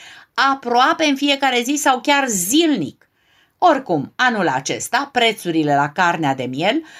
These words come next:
au fost în jurul la patruzeci și cinci de lei pentru un kilogram, organele douăzeci și opt de lei, ouăle un leu, verdeața doi și trei lei, legătura de mărar, pătrunjel și leuștean.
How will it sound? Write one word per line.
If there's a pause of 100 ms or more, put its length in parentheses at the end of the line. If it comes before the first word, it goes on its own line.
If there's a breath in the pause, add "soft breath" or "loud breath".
(140 loud breath)
au
fost
în
jurul
la
patruzeci
și
cinci
de
lei
pentru
un
kilogram, (240 loud breath)
organele
douăzeci
și
opt
de
lei, (260 soft breath)
ouăle
un
leu, (260 soft breath)
verdeața
doi
și
trei
lei,
legătura
de
mărar,
pătrunjel
și
leuștean.